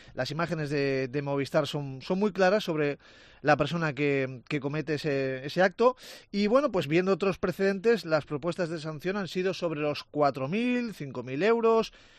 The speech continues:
prohibición de entrada al estadio. Con todo lo que llevamos, con todo lo que ha llovido, con todo lo que se ha hablado en, en los últimos tiempos, todavía hay alguien que se expone,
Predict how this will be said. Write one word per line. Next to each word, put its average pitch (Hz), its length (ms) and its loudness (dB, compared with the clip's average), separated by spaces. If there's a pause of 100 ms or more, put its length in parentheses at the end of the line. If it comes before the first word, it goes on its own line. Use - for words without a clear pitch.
(140)
prohibición 156 460 0
de 175 60 -2
entrada 151 380 2
al 139 80 0
estadio. 208 680 4 (400)
Con 175 300 2
todo 254 300 8
lo 233 120 6
que 185 140 2
llevamos, 202 420 4
con 160 280 -2
todo 240 200 8
lo 185 140 4
que 208 80 2
ha 226 80 6
llovido, 202 440 4
con 170 260 -2
todo 240 180 4
lo 180 140 2
que 180 100 -4
se 226 140 0
ha 208 100 6
hablado 190 460 4 (420)
en, 143 640 0
en 147 140 -6
los 151 120 -2
últimos 170 540 0
tiempos, 196 380 0
todavía 160 340 2
hay 185 100 4
alguien 190 280 2
que 175 100 -4
se 156 140 -2
expone, 190 500 0